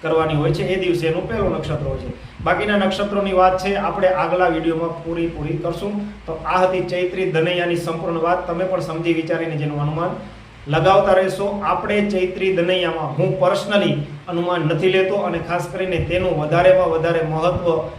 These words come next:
હું નથી લેતો. તેના સિવાયના જે બીજા તમામ પરિબળો હોય છે, જેમાં કસ કાતરા હોય, એ તમામને ખૂબ મહત્ત્વ આપું છું. પણ ચૈત્રી દનૈયાના જે આ નવ દિવસ છે, એ મારા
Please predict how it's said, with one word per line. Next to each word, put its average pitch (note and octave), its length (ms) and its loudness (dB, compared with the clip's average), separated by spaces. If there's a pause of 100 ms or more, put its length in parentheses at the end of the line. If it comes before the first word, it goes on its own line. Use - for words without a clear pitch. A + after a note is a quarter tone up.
(200)
હું G3+ 140 0
નથી G#3+ 200 2
લેતો. F#3+ 240 2
તેના F#3+ 260 -2
સિવાયના F#3 400 2
જે F3 160 0
બીજા D#3 420 2
તમામ E3+ 400 -2
પરિબળો D#3+ 360 -2
હોય D3 260 2
છે, D3 220 -2 (320)
જેમાં D#3 300 -2
કસ F3 280 0
કાતરા F3 300 -2
હોય, D#3+ 220 4
એ E3+ 160 -2
તમામને F#3+ 520 2
ખૂબ F#3 360 2
મહત્ત્વ F3 300 2
આપું D#3+ 340 2
છું. - 420 -6
પણ G3+ 200 -4
ચૈત્રી F3 380 0
દનૈયાના E3+ 460 2
જે D#3+ 180 0
આ D#3 40 2
નવ D#3 340 2
દિવસ E3 260 2
છે, E3+ 180 -4 (500)
એ G#3+ 60 2
મારા F3 520 2